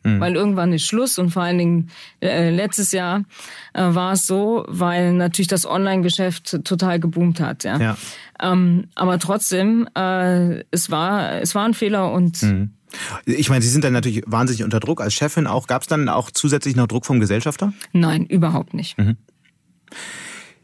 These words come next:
Speaker 1: Sie sind ja mitten in einem, äh, gigantischen Umbau und, äh, das sind, sind ja viele Unternehmen und viele, von vielen Unternehmerinnen und Unternehmern höre ich gerade, dass eines der größten Probleme ist,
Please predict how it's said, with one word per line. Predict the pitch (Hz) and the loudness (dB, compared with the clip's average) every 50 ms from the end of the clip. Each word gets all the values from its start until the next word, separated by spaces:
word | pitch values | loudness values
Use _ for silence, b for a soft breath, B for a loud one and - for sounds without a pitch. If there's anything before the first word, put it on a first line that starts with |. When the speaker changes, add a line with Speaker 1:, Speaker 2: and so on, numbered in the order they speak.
| B | B
Speaker 1:
Sie | B - 120 | B -2 0
sind | 110 135 170 165 | 2 4 4 4
ja | 160 147 135 - - | 2 2 0 2 2
mitten | 120 123 156 - - 185 | 2 4 4 4 2 0
in | 170 - - 135 | 2 2 2 2
einem, | 123 117 110 - - - | 4 4 2 0 -4 -12
äh, | - - - - - - - - | -20 -18 -16 -14 -14 -14 -12 -10
gigantischen | 107 - 131 117 - 120 131 143 151 139 123 123 | -6 -4 -2 0 0 0 0 0 0 0 0 0
Umbau | - - - 139 131 139 143 131 123 131 131 135 143 156 170 202 220 233 - - _ | 0 0 2 4 4 6 4 4 2 2 0 2 2 2 2 2 0 -2 -6 -10 _
und, | _ - 123 127 131 131 120 - - - - | _ -2 0 2 2 2 0 -2 -6 -6 -8
äh, | - - - - 69 - - - - - - _ _ - - - _ _ _ _ _ _ _ - | -12 -12 -12 -14 -20 -18 -18 -20 -20 -20 -20 _ _ -20 -20 -20 _ _ _ _ _ _ _ -4
das | 120 110 98 - | -4 -2 -2 0
sind, | - 107 104 - - - - | -2 -4 -4 -8 -10 -10 -4
sind | 117 117 120 110 | -2 0 0 2
ja | 131 110 | 2 0
viele | - - - - 165 175 170 | 0 -2 0 2 2 2 2
Unternehmen | - 156 151 151 139 131 131 143 165 180 151 | 0 -2 -2 0 0 0 0 2 2 2 0
und | 127 120 - - - | 0 -2 -4 -6 -6
viele, | - - 151 160 170 156 | -4 -2 -2 0 -2 -2
von | - - 123 110 | 0 0 0 0
vielen | - - 151 147 139 | 0 2 2 2 2
Unternehmerinnen | 110 110 123 117 113 113 123 135 143 127 113 123 123 | 2 2 2 2 2 4 2 2 2 2 2 2 2
und | 120 110 | 2 2
Unternehmern | 107 107 113 110 110 120 135 131 117 110 | 2 2 2 2 2 2 2 2 2 2
höre | 110 117 110 | 2 2 2
ich | - 147 151 - | 0 -2 -4 -4
gerade, | - 117 113 120 143 139 127 | -4 -4 -2 -2 -2 -2 -2
dass | - 110 98 | -2 -2 -4
eines | - - 127 - | -2 -2 -2 -2
der | - 113 107 | -2 -2 -2
größten | 107 117 131 135 - 147 135 | 0 0 0 0 0 -2 -2
Probleme | - - 113 - 110 123 131 135 120 | -2 -2 -2 0 2 2 2 2 2
ist, | 113 113 - | 0 -2 -4